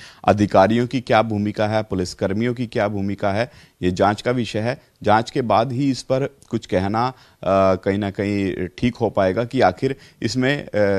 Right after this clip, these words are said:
किस चीज़ की, अ, नेग्लिजेंसी पाई गई, कौन इसके लिए जिम्मेदार है और आखिर एक महीने से बिना रोक टोक के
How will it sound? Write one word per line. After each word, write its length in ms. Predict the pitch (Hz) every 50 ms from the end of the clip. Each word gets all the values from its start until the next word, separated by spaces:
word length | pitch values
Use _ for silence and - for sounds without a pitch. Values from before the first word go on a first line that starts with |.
| 92 - -
किस 240 | - 151 - - -
चीज़ 260 | 143 135 120 - -
की, 260 | - 127 127 127 127
अ, 60 | - - - - 92 92 90 90 90
नेग्लिजेंसी 680 | 92 92 92 87 80 92 101 98 101 104 98 - 123 117
पाई 280 | - 110 104 98 101
गई, 180 | 104 110 107 113 113 _ - _ _ _ -
कौन 340 | - 101 107 113 123 131 - - -
इसके 260 | 107 - - 110 104
लिए 200 | 104 104 101 90
जिम्मेदार 580 | 80 82 85 87 90 95 92 104 101 101 104
है 160 | 95 95 107 113
और 140 | 113 107
आखिर 360 | 104 92 87 - - 127 131 - - - - - 104
एक 240 | 113 139 151 - 151
महीने 420 | 131 101 101 98 92 92 98 98
से 240 | 95 - 107 117 127
बिना 300 | 120 98 90 98 101 101
रोक 240 | 92 90 87 85 _ -
टोक 200 | - 98 90 _
के 160 | - 107 117